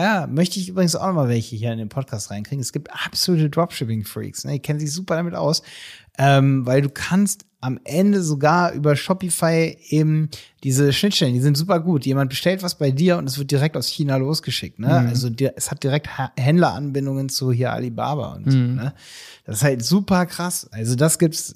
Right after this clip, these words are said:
Speaker 1: <laughs> das würdest du niemals nachbauen wollen mit WordPress, Shopware oder was weiß ich nicht was, ne?
Speaker 2: Mhm.
Speaker 1: Weil wir sind halt nicht im Dropshipping-Markt, weil das ist so ein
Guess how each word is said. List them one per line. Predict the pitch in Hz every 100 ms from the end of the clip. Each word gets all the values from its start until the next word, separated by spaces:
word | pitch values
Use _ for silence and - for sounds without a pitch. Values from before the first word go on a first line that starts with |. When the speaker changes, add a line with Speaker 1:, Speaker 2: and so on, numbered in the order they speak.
| -
Speaker 1:
<laughs> | - -
das | 156 156 143 143
würdest | 127 175 165
du | 160
niemals | 147 208 240 170
nachbauen | 135 131 180 - - 131 135 127
wollen | 151 156
mit | 127 110 117
WordPress, | 123 202 - 165 151 -
Shopware | - - 175 113
oder | 107 101
was | 101
weiß | 101
ich | 98
nicht | 104 101
was, | 101
ne? | 135 131
Speaker 2:
Mhm. | 127 - - - -
Speaker 1:
Weil | 120
wir | 139
sind | 160 170
halt | 165
nicht | 170 170
im | 147
Dropshipping-Markt, | 135 175 - 127 117 110 98 98 -
weil | 104
das | 110 120
ist | -
so | 120
ein | 120 117